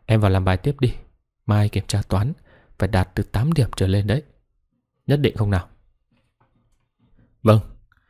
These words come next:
nhưng tín hiệu mà Dũng cho anh mới chỉ là lởn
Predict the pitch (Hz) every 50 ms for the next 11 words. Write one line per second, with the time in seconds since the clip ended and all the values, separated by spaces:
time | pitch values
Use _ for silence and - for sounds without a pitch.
0 | _ _ _ _ _ _ - 123 127 127 131 127 127 127 131 - - - 127 170
1 | 170 - 117 107 101 92 92 98 107 - 160 175 180 175 - - 117 - 117 117
2 | 113 107 - - - _ _ _ _ _ - 104 101 107 123 160 180 185 - -
3 | 113 98 98 95 95 92 98 95